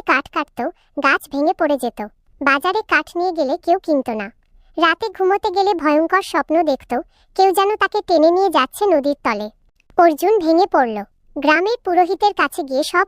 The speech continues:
কথা খুলে বলল। পুরোহিত দীর্ঘশ্বাস ফেলে বললেন, "ওই যে অপদেবতা, সে আসলে নদীর অভিশপ্ত আত্মা। বহু বছর আগে সে ছিল এই নদীর দেবী, কিন্তু এক লোভী রাজার লালসার শিকার হয়ে সে প্রাণ হারায়। তার আত্মা শান্তি পায়নি,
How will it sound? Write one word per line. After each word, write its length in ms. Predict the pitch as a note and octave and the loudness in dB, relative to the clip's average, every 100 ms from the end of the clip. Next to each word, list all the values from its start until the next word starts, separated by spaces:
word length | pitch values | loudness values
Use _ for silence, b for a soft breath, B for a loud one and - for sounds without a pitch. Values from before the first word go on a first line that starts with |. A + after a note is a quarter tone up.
| - | -2
কথা 200 | C#4+ F4 | -4 -4
খুলে 280 | - C#4+ D4+ | -4 -2 0
বলল। 340 | B3+ G#3+ G3+ - _ _ _ | -2 -4 -10 -14 _ _ _
পুরোহিত 400 | G4 G#4+ A4 A#4 | 4 4 4 2
দীর্ঘশ্বাস 640 | D#4 D4+ F4+ G4 G4+ G#4 - | 2 2 2 0 0 -4 0
ফেলে 240 | E4+ F4+ | 2 4
বললেন, 360 | C#4+ A3+ A3+ F4 - _ _ | 2 -2 -4 -6 -10 _ _
"ওই 200 | G4 A4+ A4 | 2 2 2
যে 160 | A4 | 2
অপদেবতা, 640 | C#4+ G4 F4+ C4+ B3 C4 F4+ _ - | 2 0 0 -2 -2 -4 -6 _ -12
সে 160 | - | 2
আসলে 360 | G4+ F#4 G#4 A4 | 2 2 -2 -2
নদীর 400 | F4+ D#4+ G4 F#4+ | 0 0 2 2
অভিশপ্ত 460 | C#4+ F4+ E4 - F#4 | 2 -2 -4 -2 0
আত্মা। 460 | B3 - - G#3+ _ _ C#4 | 0 -2 -10 -12 _ _ 0
বহু 380 | D#4 E4+ A#4+ G4+ | 2 2 2 0
বছর 220 | - G#4 | 0 -2
আগে 240 | C4+ D#4 | 0 -2
সে 160 | - E4 | -2 -4
ছিল 220 | - E4 | -2 2
এই 200 | F4 D#4+ | 4 4
নদীর 380 | C4 B3 F#4 D#4 | 0 0 -2 -2
দেবী, 280 | A#3+ G#3 G3+ _ _ - | -4 -4 -14 _ _ 0
কিন্তু 260 | G4 F#4+ G#4 | 2 4 4
এক 140 | G4 | 0
লোভী 320 | E4 D4+ D4 G#4 | 0 0 0 2
রাজার 340 | C#4 B3+ D#4+ | 2 0 -2
লালসার 440 | D#4+ B3 C4+ F#4 | 0 -2 -2 -4
শিকার 380 | F#4 F4 D#4 E4+ | -4 -4 -2 0
হয়ে 120 | D#4 | 0
সে 140 | F#4+ A4 | 0 -2
প্রাণ 300 | - C#4+ E4+ | 0 0 0
হারায়। 340 | C4+ A3+ G3 - _ _ _ | -4 -6 -8 -12 _ _ _
তার 160 | F4+ F4 | 2 2
আত্মা 340 | D4+ - G#4+ | 0 -2 -6
শান্তি 400 | - D#4+ D#4 A4 - | -2 -2 -2 -2 -2
পায়নি, 340 | B3+ A3 | -2 -4